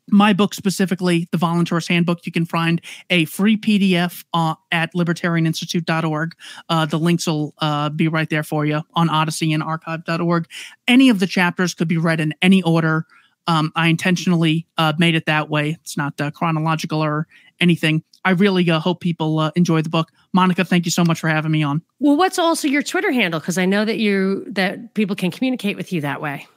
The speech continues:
Speaker 1: Um, not too proud of what I tweet, but I will say
Speaker 2: No
Speaker 1: you can follow
Speaker 2: way.
Speaker 1: me
Speaker 2: Seriously?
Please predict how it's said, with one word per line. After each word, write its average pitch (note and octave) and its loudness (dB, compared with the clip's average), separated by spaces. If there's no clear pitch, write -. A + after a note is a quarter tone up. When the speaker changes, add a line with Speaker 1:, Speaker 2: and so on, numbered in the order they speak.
Speaker 1:
Um, G3 6
not B3 2
too B3 4
proud B3 2
of F3 -2
what G3 2
I G3 4
tweet, G#3+ 2
but F3+ 2
I E3+ 4
will F#3 2
say A#3+ 6
Speaker 2:
No C#4+ 6
Speaker 1:
you C4 2
can A#3+ 4
follow G#3 2
Speaker 2:
way. G3+ 2
Speaker 1:
me G3+ 2
Speaker 2:
Seriously? E4 2